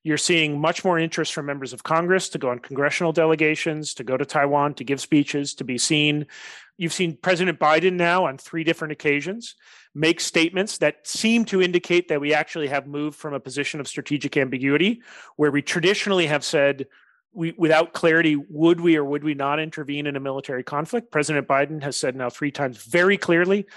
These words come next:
on very specifically worded questions, yes, we would come to Taiwan's defense.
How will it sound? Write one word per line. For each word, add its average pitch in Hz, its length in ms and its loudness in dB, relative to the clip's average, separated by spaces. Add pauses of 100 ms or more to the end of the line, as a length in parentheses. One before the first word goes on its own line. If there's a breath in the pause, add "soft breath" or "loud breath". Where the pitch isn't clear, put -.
(240 loud breath)
on 147 140 0
very 151 300 2
specifically 165 580 -2
worded 143 320 -2
questions, 139 560 -6
yes, 139 520 0 (340)
we 147 140 4
would 143 180 0
come 151 200 -4
to 147 100 -12
Taiwan's 139 520 -2
defense. 127 460 -8